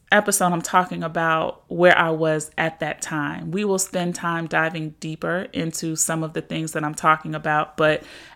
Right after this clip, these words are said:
at that moment, it was like, "Okay, you're a depressed therapist and an overweight health coach. How in the world are you supposed to help people and show up? You're a joke.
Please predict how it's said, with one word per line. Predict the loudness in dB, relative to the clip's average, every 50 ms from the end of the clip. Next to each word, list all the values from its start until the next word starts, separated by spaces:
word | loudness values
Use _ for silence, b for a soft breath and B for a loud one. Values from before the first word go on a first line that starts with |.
| B 8
at | 8 8 8 6
that | 4 4 4 4
moment, | 2 4 4 4 2 2 0 -2 -2 -2 B B B B B B B 2
it | 4 4
was | 4 4 2 2
like, | 2 0 2 2
"Okay, | 0 -2 0 -2 -4 -4 -2
you're | 0 2 2
a | 2 0
depressed | -2 -2 4 4 4 4 4 0 -2
therapist | 0 2 2 0 0 0 -2 0 0 0 -2 -4 -6 _ _
and | -4 -2 -2 -2 -2 -4 -4 -4
an | -4 -6 -4 0
overweight | 0 0 2 2 0 2 2 2 2 0
health | -4 -4 -4 -4 -4 -4
coach. | -6 -6 -4 -4 -4 -6 -8 -10 -10 -12 -12 _ b b b b b b b b
How | -10 -4 2 4 4 6
in | 4 4
the | 2 0
world | -2 -2 -2 0 2 2 4 2 2 0 -2 -6 -4 _
are | -2 -2 -2
you | -2 -2 -4 -4
supposed | -4 -6 -4 -2 -2 -2 -2 -2 -6
to | -6
help | -2 0 -2 -2 -2
people | -4 -8 -6 -6 -6 -6 -4
and | -4 -4 -4
show | -4 -2 -2 -2 -2 -2
up? | -2 -4
You're | -6 -6 -4
a | -6
joke. | -6 -6 -4 0 0 2 2 0 -2 -6 _ -14 -16 -16